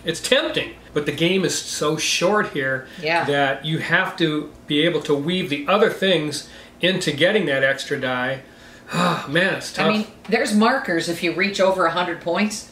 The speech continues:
Speaker 2: but I don't, <laughs> I don't know how you get to a hundred
Speaker 1: Yeah,
Speaker 2: points.
Speaker 1: you, I don't know.
Speaker 2: <laughs>
Speaker 1: But the game is very deep. Deep and wide.
Speaker 2: <laughs>
Speaker 1: It's deep and wide.
Speaker 2: But the rule book is very good.
Speaker 1: Yeah.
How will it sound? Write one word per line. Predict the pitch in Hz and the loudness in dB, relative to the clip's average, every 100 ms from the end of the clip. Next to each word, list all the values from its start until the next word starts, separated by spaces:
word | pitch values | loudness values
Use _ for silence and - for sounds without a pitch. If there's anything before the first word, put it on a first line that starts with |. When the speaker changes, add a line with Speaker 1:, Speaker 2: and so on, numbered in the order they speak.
| - | -2
Speaker 2:
but | 143 - - | -2 -2 -4
I | 180 | 0
don't, | 202 - 208 - - | 0 0 -4 -4 -12
<laughs> | - - - | -16 -18 -2
I | 196 - | -2 2
don't | 220 170 | 0 2
know | |
how | 185 - 208 208 | -4 0 -2 0
you | 190 | -6
get | 196 202 - | -2 -4 -2
to | 185 | 2
a | 170 | 2
hundred | 156 151 - | 2 -2 -4
Speaker 1:
Yeah, | 156 143 123 | -2 -2 -2
Speaker 2:
points. | 127 | -4
Speaker 1:
you, | 175 185 151 | -2 -2 -2
I | 175 | -2
don't | 208 | 2
know. | 202 262 - | 2 0 0
Speaker 2:
<laughs> | 440 453 - - - - | -2 -2 -8 -20 -20 0
Speaker 1:
But | 165 | 2
the | 170 | 4
game | 175 208 220 | 4 4 4
is | 170 | 2
very | 131 175 190 196 - | 2 2 4 0 -2
deep. | 170 127 - - - - - - - - - - - | -2 -2 -8 -18 -20 -20 -20 -20 -20 -20 -20 -20 -6
Deep | 170 170 175 175 175 170 135 | 0 2 2 0 -4 -6 -10
and | 135 | -6
wide. | 156 180 175 175 175 156 | -4 -2 -4 -2 -2 -2
Speaker 2:
<laughs> | |
Speaker 1:
It's | 175 - | -8 -10
deep | 151 190 | -6 -4
and | 185 | 0
wide. | 170 143 | 2 2
Speaker 2:
But | 202 | 2
the | 214 | 2
rule | 190 262 277 | 4 4 4
book | 190 | 0
is | 196 143 | 0 0
very | 170 190 | 2 2
good. | 233 220 147 - - - - | 2 0 0 -4 -16 -20 -10
Speaker 1:
Yeah. | 127 131 | -6 -6